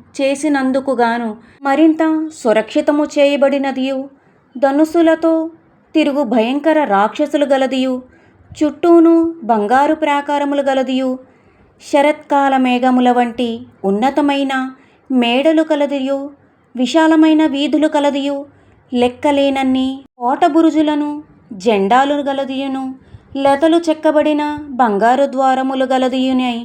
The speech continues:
స్వర్గలోకపు రాజధాని అయిన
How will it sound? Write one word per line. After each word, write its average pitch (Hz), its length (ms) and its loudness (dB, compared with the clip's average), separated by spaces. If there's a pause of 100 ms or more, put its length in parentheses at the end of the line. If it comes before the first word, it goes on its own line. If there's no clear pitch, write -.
(440)
స్వర్గలోకపు 269 1000 -2
రాజధాని 247 720 0
అయిన 226 200 -6